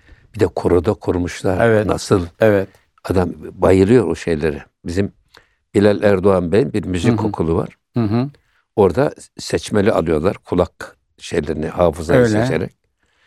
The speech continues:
Speaker 1: Ve yüzde yüz burslu. Orada müthiş bir, şimdi yeni yeni yetenekler ortaya çıkacak.
Speaker 2: E, çıkar tabii,
Speaker 1: Ama
Speaker 2: çıkar,
Speaker 1: o yüzden
Speaker 2: çıkar.
Speaker 1: marifet iltifata tabi.
Speaker 2: İltifata tabi.
Speaker 1: Ama bunu inşallah biz yine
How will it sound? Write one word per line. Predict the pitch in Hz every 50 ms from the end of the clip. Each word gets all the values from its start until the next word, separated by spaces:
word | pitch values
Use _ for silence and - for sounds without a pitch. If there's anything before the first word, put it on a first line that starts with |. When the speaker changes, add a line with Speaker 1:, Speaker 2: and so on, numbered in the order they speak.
| _ _ _ _ - 117
Speaker 1:
Ve | 120 131 - - -
yüzde | - 98 98 98 87 82 104
yüz | 107 107 95 82 76
burslu. | 80 95 - - - - 92 101 165 _ _ _ _ _ _ _ _ _ _ - _ _ _ _ _ _
Orada | - 104 98 90 85 117 131 110
müthiş | 90 87 95 110 113 - _ - - - 156 196 190 - - - - _ _ _
bir, | 113 113
şimdi | - - - 117 104 107
yeni | 101 98 107 113 101 101 117 143
yeni | 127 107 101 104
yetenekler | 104 104 95 - 104 98 95 - - - 107
ortaya | 95 90 85 - - - 92
çıkacak. | - - - - 87 82 87 -
Speaker 2:
E, | -
çıkar | - - - 131 151 160
tabii, | - - 120 - 95 98
Speaker 1:
Ama | 101 117 - _ - 127 135 143
Speaker 2:
çıkar, | 113 -
Speaker 1:
o | 127 147
yüzden | 170 170
Speaker 2:
çıkar. | 165 135 110
Speaker 1:
marifet | 113 139 156 143 117 104 151 185 165
iltifata | 160 135 113 - - 113 123 127 - - 139
tabi. | - - 131 127
Speaker 2:
İltifata | 87 - - - 127 123 113 - -
tabi. | - - - - - - -
Speaker 1:
Ama | 131 139 135 117 101
bunu | 123 135 117 113 147 -
inşallah | 135 110 98 - - 104 98 92 107 110 92 87 _
biz | - 110 95 92 - - - -
yine | 101 101 92 101 107 104 101 101 -